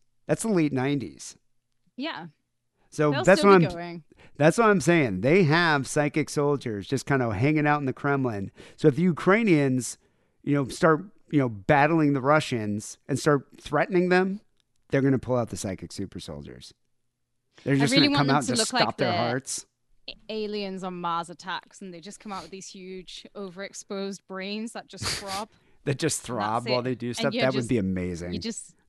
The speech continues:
Speaker 2: yeah, and it'll be like scanners, and your head just explodes, and you're dead.
Speaker 1: I hope they have, like, cool helmets, though.
Speaker 2: I hope they have a totally cool uniform. Of course they will. I mean, the Soviets had style, didn't they?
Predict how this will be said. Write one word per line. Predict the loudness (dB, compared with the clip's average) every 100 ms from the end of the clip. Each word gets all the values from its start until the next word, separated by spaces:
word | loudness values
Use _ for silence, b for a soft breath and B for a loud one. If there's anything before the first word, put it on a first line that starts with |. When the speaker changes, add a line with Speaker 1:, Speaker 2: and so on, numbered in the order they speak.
| -6
Speaker 2:
yeah, | 2 2 2
and | 0
it'll | 0
be | 0
like | 0 -2
scanners, | -6 -4 -2 -2 -6 -8
and |
your | -12
head | -10 -12
just | -14 -14
explodes, | -16 -14 -10 -10 -10
and | -10
you're | -8
dead. | -8 -8 -12 -20 -20 b b b b
Speaker 1:
I | 4
hope | 4 4
they |
have, | -2 -2
like, | -6
cool | -6 -4 -4
helmets, | -4 -6 -4 -6 -8 -16
though. | -20 -20 -20 -20 _ _ _ _ _ _ _ _ -20 -20 _
Speaker 2:
I | 4
hope | 4
they | 4
have | 2 2
a | -2
totally | -4 -4 -6
cool | -6 -6 -6 -10
uniform. | -12 -10 -10 -12 -14 -16 -18 -14
Of | -4
course | -4 -2
they | -4
will. | -4
I | -4 -6
mean, | -6 -8
the |
Soviets | -8 -10 -10 -12 -12
had | -16 -14
style, | -12 -12 -14 -18
didn't | -16 -16 -16
they? | -18